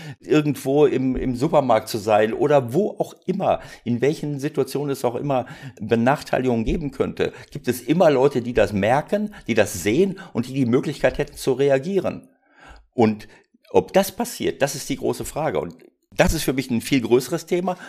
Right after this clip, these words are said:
und darauf muss man natürlich im, im Medienbereich hinweisen. Das ist schon richtig.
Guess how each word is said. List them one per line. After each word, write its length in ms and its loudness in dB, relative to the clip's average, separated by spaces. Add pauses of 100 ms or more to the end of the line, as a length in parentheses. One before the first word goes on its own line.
und 300 -8
darauf 340 2
muss 200 -4
man 80 -4
natürlich 420 -8
im, 220 -6
im 180 -4
Medienbereich 560 -2
hinweisen. 540 -2 (240)
Das 120 -2
ist 100 -8
schon 140 -4
richtig. 300 -6